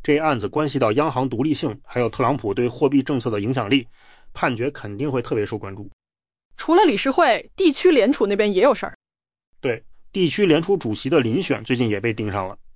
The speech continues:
Speaker 1: 财政部长斯科特·贝森特说，很多现任主席都不是本地人，是从外面聘的。
Speaker 2: 地区联储不是本来就为了抵消华盛顿和纽约的影响力吗？
Speaker 1: 没错，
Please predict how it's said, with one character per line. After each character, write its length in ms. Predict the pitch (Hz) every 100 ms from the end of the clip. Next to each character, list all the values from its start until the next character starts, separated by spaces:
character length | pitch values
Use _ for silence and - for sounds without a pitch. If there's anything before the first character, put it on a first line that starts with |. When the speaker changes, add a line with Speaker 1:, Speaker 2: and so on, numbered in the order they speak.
| - -
Speaker 1:
财 180 | - 135
政 140 | 170
部 80 | 160
长 200 | 131 104
斯 160 | - 175
科 120 | 175
特· 160 | 175 147
贝 120 | 139
森 160 | 123 170
特 140 | 135
说， 260 | 117 120 127 - - -
很 240 | - 117
多 180 | 165 185
现 220 | - 196
任 160 | 147 113
主 160 | 107
席 200 | 101 123
都 160 | 127 190
不 200 | 175 131
是 160 | -
本 240 | - - 98
地 140 | 170
人， 280 | 117 92 135 -
是 120 | 147
从 120 | 135
外 100 | 185
面 140 | 165
聘 320 | 160 - 220 95
的。 100 | - _ _ _ _ _ _ -
Speaker 2:
地 140 | 427
区 140 | 339 392
联 180 | 277 302
储 100 | 233
不 120 | 240
是 80 | 370
本 180 | 214
来 160 | 135 151
就 120 | 285
为 120 | 359
了 80 | 294
抵 220 | 233 196
消 320 | 170 247 240 240
华 160 | 196
盛 120 | 220 277
顿 140 | 254
和 120 | 233
纽 180 | 240 170
约 100 | 196
的 80 | 226
影 120 | 196
响 180 | 233 -
力 160 | 214 226
吗？ 200 | - - _ _ _ _ _ _
Speaker 1:
没 120 | 123
错， 280 | 156 208 123